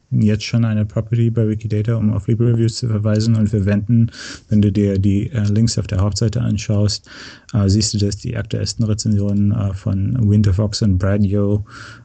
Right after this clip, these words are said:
äh, äh, Rezensionen von Restaurants sind, die, äh, jeweils auf eine OpenStreetMap und Wikidata U R L verweisen.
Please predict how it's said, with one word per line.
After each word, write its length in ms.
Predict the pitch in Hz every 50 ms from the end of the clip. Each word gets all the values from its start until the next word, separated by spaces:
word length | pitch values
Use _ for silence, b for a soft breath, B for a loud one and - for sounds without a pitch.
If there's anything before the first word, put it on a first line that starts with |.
| B -
äh, 20 |
äh, 340 | 107 104 104 107 113 113 123 -
Rezensionen 1120 | - 120 120 123 131 139 123 117 113 107 104 - - 110 107 104 107 104 104 104 101 101
von 320 | 92 - - 101 95 95 98
Restaurants 720 | 101 104 101 - 107 92 92 98 101 110 110 - - -
sind, 560 | - 123 104 104 104 104 - - - _ -
die, 380 | - 101 101 101 101 101 101 113
äh, 160 | 120 110 104
jeweils 440 | 101 95 101 104 98 101 98 95 -
auf 160 | 117 98 95
eine 320 | 107 110 104 101 98 101 101
OpenStreetMap 720 | 104 - 107 104 - - 110 107 107 117 107 104 98 -
und 180 | - 104 98 95
Wikidata 800 | 107 107 107 104 98 95 101 101 - 104 98 95 117 135 135 127
U 140 | 127 117
R 120 | 104 95 98
L 180 | 98 101 104
verweisen. 560 | 101 101 107 101 95 92 95 95 101 123 123